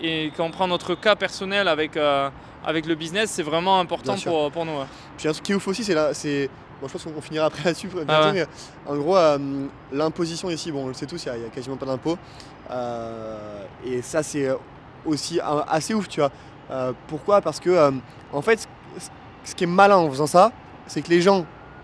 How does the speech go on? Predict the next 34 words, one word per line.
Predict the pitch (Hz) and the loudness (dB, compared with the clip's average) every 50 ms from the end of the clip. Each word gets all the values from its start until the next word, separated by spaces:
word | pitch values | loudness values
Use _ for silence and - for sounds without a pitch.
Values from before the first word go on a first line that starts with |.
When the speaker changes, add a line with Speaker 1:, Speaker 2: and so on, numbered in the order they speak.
| - - | -14 -12
Speaker 2:
du | 131 131 | -10 -10
coup, | 139 165 170 | -8 -6 -4
ils, | 165 139 127 123 - - - | -4 -4 -4 -6 -8 -12 -16
tous | - - | -14 -10
ceux | - 196 | -8 -8
qui | 180 - 175 | -6 -4 0
veulent | 151 147 139 | 0 0 2
pas | - 170 156 | 2 0 2
payer | 165 160 151 | 2 2 2
d'imposition, | 143 143 - - 147 143 139 135 - 147 135 120 - - - - - - | 2 0 -2 -4 -8 -8 -8 -8 -8 -8 -8 -8 -12 -16 -20 -20 -18 -16
souvent | - - 147 151 151 | -14 -8 -6 -6 -6
ceux | - - - - | -6 -8 -12 -14
qui | - 131 | -10 -4
gagnent | 127 156 151 143 | -2 -2 0 0
quand | 147 147 | -2 -2
même | 139 135 | -2 2
de | 139 | 2
l'argent, | 139 139 143 143 170 202 - - - - - - - - - - - - | 2 2 4 4 2 2 0 -2 -8 -16 -18 -20 -20 -20 -20 -20 -14 -6
qu'est-ce | - 180 - | -4 -4 -4
qu'ils | - - 196 | -2 -4 -4
font ? | - 196 196 190 - | -2 -2 -2 -2 -2
Ils | 139 127 | -4 -6
viennent | 127 143 175 190 | -2 0 0 2
ici, | 196 185 - 220 220 247 - - - - - | 2 0 0 -2 -2 -4 -6 -10 -16 -10 -8
Speaker 1:
Ouais. | 139 131 123 - - - - - 139 | -6 -6 -6 -8 -12 -18 -16 -14 -6
Speaker 2:
et | |
comme | - 190 180 | -4 -4 -2
c'est | 196 | -2
des | 185 | -2
gens | 185 202 | -2 -2
qui | 190 190 | -2 -2
ont | 175 | 0
de | 160 | 2
l'argent | 165 170 170 165 180 185 165 | 2 2 4 4 2 0 0